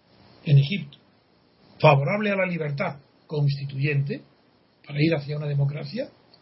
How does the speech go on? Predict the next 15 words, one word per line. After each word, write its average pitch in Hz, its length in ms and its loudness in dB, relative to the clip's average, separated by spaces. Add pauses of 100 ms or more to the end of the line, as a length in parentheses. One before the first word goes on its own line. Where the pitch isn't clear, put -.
(320)
si 151 220 -4
celebran 185 500 -2
elecciones, 226 460 -6
ese 170 100 -6
movimiento 160 320 -12
quedaría 170 300 -4
aplastado 175 540 -8
en 202 100 -4
el 160 100 -8
acto, 175 260 -10 (500)
como 143 180 -2
pasó 156 200 -6
en 151 80 -2
España, 202 440 -6
igual. 294 360 -4